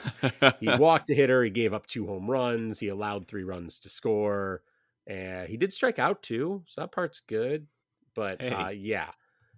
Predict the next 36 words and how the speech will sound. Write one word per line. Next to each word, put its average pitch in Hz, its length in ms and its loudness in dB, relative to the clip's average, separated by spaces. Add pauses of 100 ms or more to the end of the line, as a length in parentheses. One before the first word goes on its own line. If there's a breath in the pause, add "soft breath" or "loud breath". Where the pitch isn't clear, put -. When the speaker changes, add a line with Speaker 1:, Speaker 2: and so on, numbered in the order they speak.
(220)
Speaker 1:
Um, 110 580 -4 (540)
they 127 80 -4
have 131 160 -2
Chichi 147 420 -6
Gonzalez, 117 920 -4 (840)
but 113 100 -2
I 113 40 0
don't 135 120 0
think 131 120 -8
he's 117 120 -4
on 123 80 2
their 101 120 -2
forty 139 420 -4
man, 165 480 -4
from 170 140 -10
what 170 80 -2
I 160 80 -4
can 160 160 -8
tell. 170 480 -2 (480)
Like, 131 160 -2
Speaker 2:
So - 240 0
could 160 320 2
they 135 440 2
end 110 320 -2
up 92 280 0
with 80 400 -6 (280)
Madison 82 400 -2
Bumgarner? 95 500 -6 (140)
Is 95 120 -8
that, 117 240 0
is 90 100 -8
that 104 280 4
where 110 180 2
this 104 180 -2
is 85 140 -10
headed? - 300 -10